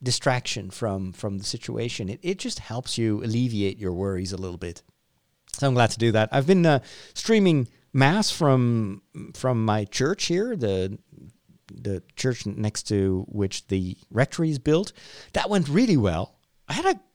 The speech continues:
great idea, actually, if I say so myself. That sounds actually very wrong to say it. But, um, I, I, uh, came up with the idea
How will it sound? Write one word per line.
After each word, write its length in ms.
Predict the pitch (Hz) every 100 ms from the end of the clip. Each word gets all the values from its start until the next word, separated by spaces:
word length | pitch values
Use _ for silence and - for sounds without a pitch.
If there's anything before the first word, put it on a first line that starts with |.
| 127
great 240 | 127 202 302
idea, 400 | 135 117 180 80
actually, 300 | 95 143 120
if 100 | -
I 80 | 104
say 160 | 107
so 120 | 95
myself. 400 | 71 80 - -
That 120 | 71 -
sounds 240 | 82 80
actually 360 | 65 - - - - - _ _
very 240 | - 90
wrong 240 | 82 92 85
to 120 | 92
say 180 | - 69
it. 160 | - - - - -
But, 260 | 101 104 -
um, 400 | 110 95 92 87 - - - -
I, 320 | 143 135 123 - _ -
I, 380 | 131 123 117 - _ _ _ _ _ _
uh, 280 | 139 131 120
came 180 | - 226
up 120 | 240
with 100 | 160
the 120 | 139
idea 500 | 107 104 107 170 226